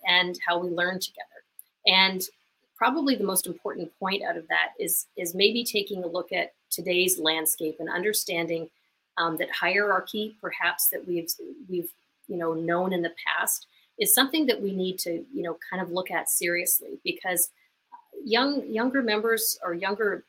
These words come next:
uh, younger people in our, our communities have so much to offer, particularly through the, the digital age. You know, they are native of this landscape. And, you know, it's very, some of this is very foreign to, you know, I'm,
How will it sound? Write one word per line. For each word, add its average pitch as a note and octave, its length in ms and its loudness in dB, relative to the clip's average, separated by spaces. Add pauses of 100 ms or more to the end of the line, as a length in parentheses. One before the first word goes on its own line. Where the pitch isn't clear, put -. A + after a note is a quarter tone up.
(200)
uh, E3+ 180 -10 (280)
younger A3 240 2
people A3 320 -4
in F#3 100 0
our, F3+ 200 4
our E3+ 80 2
communities G#3 720 -2 (340)
have G#3 200 0
so - 280 2
much C#4 260 0
to - 180 -6
offer, - 440 -2 (160)
particularly G#3 800 0
through F3 560 -2
the, F3 240 -4
the E3+ 80 -2
digital F3 480 -2
age. D#3+ 520 -6
You F#3+ 120 -6
know, F#3 120 0
they G3+ 240 6
are A#3 300 2
native G3+ 580 2 (200)
of D#3+ 200 -2
this E3 340 0
landscape. D#3+ 600 -2 (500)
And, F3 380 2 (200)
you F#3+ 120 -2
know, F#3 120 2
it's F#3+ 160 2
very, G#3 260 8
some C4 260 4
of A3 60 0
this G3+ 140 0
is F#3 100 -4
very F#3 200 2
foreign G3+ 520 0
to, - 140 -4
you - 320 -10
know, E3 180 -6
I'm, F#3+ 260 -2